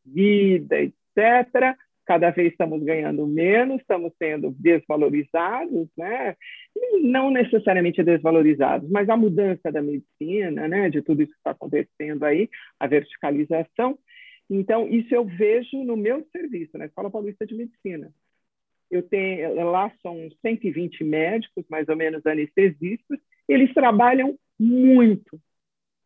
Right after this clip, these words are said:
muito, muito. De eu chegar,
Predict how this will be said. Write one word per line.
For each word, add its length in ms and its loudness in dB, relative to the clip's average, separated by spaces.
muito, 560 4
muito. 380 -6
De 120 4
eu 100 6
chegar, 640 2